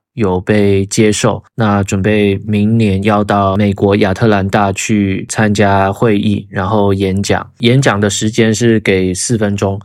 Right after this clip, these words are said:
四分钟而已，真的是非常短。要把自己的研究好好的、清楚的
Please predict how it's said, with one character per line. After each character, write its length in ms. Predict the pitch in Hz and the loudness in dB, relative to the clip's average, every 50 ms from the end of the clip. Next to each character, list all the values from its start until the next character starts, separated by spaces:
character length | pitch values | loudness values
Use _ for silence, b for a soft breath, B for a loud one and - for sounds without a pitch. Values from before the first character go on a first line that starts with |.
| B _ | B _
四 220 | - - - 160 | -4 0 2 2
分 160 | 131 127 123 113 | 2 2 2 2
钟 160 | 117 110 107 | 2 2 4
而 160 | 101 98 95 | 2 2 2
已， 120 | 92 92 | 2 0
真 220 | 95 92 120 117 110 | -2 -2 -2 0 2
的 140 | 110 107 98 | 2 0 2
是 280 | 104 110 110 107 107 101 | 2 2 2 2 2 2
非 160 | 101 110 104 | 2 0 0
常 280 | 101 107 92 90 92 95 | 0 -2 -4 -4 -6 -6
短。 220 | 92 98 92 - - - | -4 -6 -6 -6 -4 -2
要 140 | 147 135 120 | 0 2 2
把 120 | 113 101 | 2 0
自 140 | 98 - 123 | 0 0 -2
己 140 | 113 117 104 | -2 -2 -2
的 260 | - 101 95 95 95 | 0 0 0 0 -2
研 320 | 107 110 101 98 98 104 104 | -2 -2 -2 -2 -2 -2 -2
究 280 | - 123 113 104 98 | 0 0 2 2 0
好 260 | 92 - - 104 104 | -2 -2 0 0 0
好 240 | 104 113 104 98 95 | 0 0 0 0 0
的、 420 | 90 - 101 98 95 92 92 98 104 - | 0 0 0 0 0 0 -2 -2 -4 -6
清 260 | - - 143 143 143 | -2 0 0 0 0
楚 220 | 131 - - 101 - | -2 -2 -2 -4 -2
的 200 | - 98 98 - | -2 -4 -4 -4